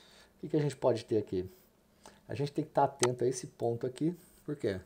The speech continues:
Passou desse ponto aqui, a gente precisa só em compra, tá? Só que o mercado pode fazer o quê? Que ele abre uma, uma, começa a expandir, né? Começa a fazer uma expansão. Então, o que que ele pode fazer? Ele aqui deu, deu possível movimento de alta, só que ele pode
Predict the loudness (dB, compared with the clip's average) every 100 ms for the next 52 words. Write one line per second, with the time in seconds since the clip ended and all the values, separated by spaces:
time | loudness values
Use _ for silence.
0 | -14 _ _ -8 0 0 0 -4 -4 -4
1 | -4 -2 -2 -2 -4 -4 -4 -2 -2 0
2 | -2 -4 -6 -18 _ _ _ _ _ _
3 | -4 -4 -6 -16 -8 -6 0 2 4 4
4 | 4 -2 0 2 2 0 0 -2 0 -2
5 | -2 -2 0 -2 -4 -4 -2 -2 -2 -2
6 | -2 -4 0 2 2 0 -2 -2 -4 -6
7 | -6 -4 -2 -2 -2 -2 -2 -2 -4 -4
8 | -14 -20 -20 -20 _ -8 -4 -4 -4 -4
9 | -4 -2 -2 -2 -2 -4 -2 -4 -6 -16
10 | _ _ _ _ _ _ _ -4 0 0
11 | -2 -2 0 0 -2 -6 -6 -4 -4 -4
12 | -8 -8 -4 -4 -2 -2 -2 -4 -6 -2
13 | 2 4 4 0 -4 -4 -4 -2 4 4
14 | 4 -4